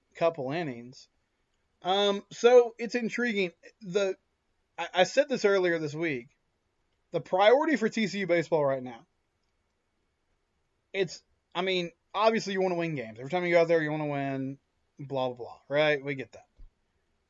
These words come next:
I don't need to explain to you guys how sports works. But big picture,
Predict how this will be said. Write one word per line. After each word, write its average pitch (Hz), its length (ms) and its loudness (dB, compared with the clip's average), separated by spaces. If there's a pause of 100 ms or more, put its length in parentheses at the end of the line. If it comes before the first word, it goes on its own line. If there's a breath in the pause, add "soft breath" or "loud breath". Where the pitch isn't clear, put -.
(560)
I 143 60 -8
don't 151 100 -4
need 147 140 -4
to 143 60 0
explain 139 360 -6
to 131 80 -4
you 131 60 -2
guys 127 120 0
how 123 80 -10
sports 120 380 -12
works. - 320 -20 (1160)
But 185 300 -2
big 320 280 0
picture, 139 560 -2